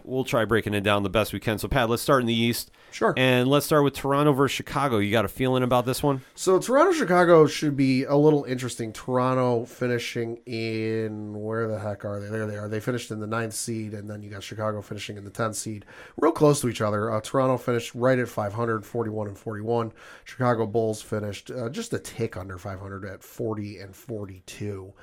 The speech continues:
Speaker 2: Uh, I, I'm gonna say Toronto. You know, I like their depth a little bit better than Chicago. You, they got Fred VanVleet, uh, at the point guard,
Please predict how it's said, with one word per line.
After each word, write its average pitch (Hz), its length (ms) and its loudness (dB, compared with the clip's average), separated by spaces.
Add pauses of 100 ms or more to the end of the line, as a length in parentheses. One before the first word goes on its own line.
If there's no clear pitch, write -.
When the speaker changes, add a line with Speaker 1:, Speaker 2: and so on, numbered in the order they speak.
(400)
Speaker 2:
Uh, 143 500 6 (120)
I, - 100 -12
I'm 175 140 -6
gonna 262 160 2
say 196 340 0 (220)
Toronto. 139 760 -4
You 139 120 2
know, 139 80 4
I 139 100 4
like 147 240 2
their 151 140 2
depth 123 380 -2
a 135 40 -2
little 123 220 0
bit 120 200 0
better 113 380 2 (380)
than 120 260 2
Chicago. 110 800 0
You, 120 180 -4
they 113 120 0
got 113 160 0
Fred 127 240 2
VanVleet, 113 640 -4 (100)
uh, 110 260 -2
at 110 140 -8
the - 60 -18
point 113 260 -4
guard, 104 380 0